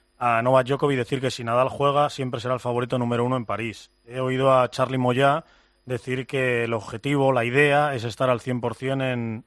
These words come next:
en Roland Garros. Eh, Rafa Nadal hoy, que precisamente hoy ha anunciado que no va a estar en Doha, ¿cree que tiene alguna opción,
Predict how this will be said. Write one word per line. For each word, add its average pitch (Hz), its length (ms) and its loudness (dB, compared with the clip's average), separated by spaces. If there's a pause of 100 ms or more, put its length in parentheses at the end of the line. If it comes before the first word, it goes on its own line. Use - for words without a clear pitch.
en 113 180 -6
Roland 113 280 -4
Garros. 110 400 -2 (460)
Eh, 110 160 -14 (400)
Rafa 147 340 2
Nadal 170 460 4
hoy, 151 380 2 (280)
que 120 100 -18
precisamente 139 580 0
hoy 147 160 2
ha 135 60 2
anunciado 135 580 -2 (320)
que 127 160 -2
no 131 80 4
va 131 60 4
a - 20 4
estar 127 240 -2
en 120 120 -4
Doha, 120 380 0 (720)
¿cree 170 240 2
que 185 140 2
tiene 165 260 2
alguna 151 320 4
opción, 131 540 0